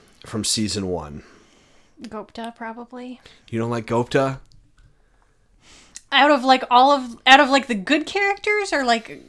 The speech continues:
Speaker 1: So, well,
Speaker 2: everybody?
Speaker 1: who's your favorite character?
Speaker 2: I don't know.
Speaker 1: There's so many really good ones.
Speaker 2: I
Speaker 1: Or do you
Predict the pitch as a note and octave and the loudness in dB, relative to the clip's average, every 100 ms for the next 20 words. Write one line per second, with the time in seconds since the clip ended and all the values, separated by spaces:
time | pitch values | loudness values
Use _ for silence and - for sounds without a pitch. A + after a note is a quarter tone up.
0 | _ _ - _ - C4 C4 G#3 G#3 F3 | _ _ -20 _ -2 4 4 4 0 2
1 | G#3+ D4+ B3 - F3+ C#3+ G#2+ A2+ - G2 | 6 6 4 2 4 4 2 -6 -8 -10
2 | D#2+ D2+ - C2+ B1 - - - - _ | -10 -14 -14 -16 -16 -20 -20 -20 -20 _
3 | _ _ - - - - A3+ - - - | _ _ -20 -20 -20 -20 -20 -20 -20 -20
4 | - - - - - _ _ _ _ _ | -20 -20 -20 -20 -20 _ _ _ _ _
5 | _ _ _ _ C#4+ E4 B4+ B4 A3+ G#3+ | _ _ _ _ -16 -10 -8 -8 -8 -10
6 | B3 A#3+ G3 G3 G#3+ - _ _ C#3 C#3+ | -10 -12 -14 -18 -20 -20 _ _ -2 -2
7 | - E3 F#3 F#3+ D#3 C#3+ C#3 B2+ C3 C#3+ | 4 6 8 8 6 6 4 2 4 6
8 | B3+ C#4 | 6 6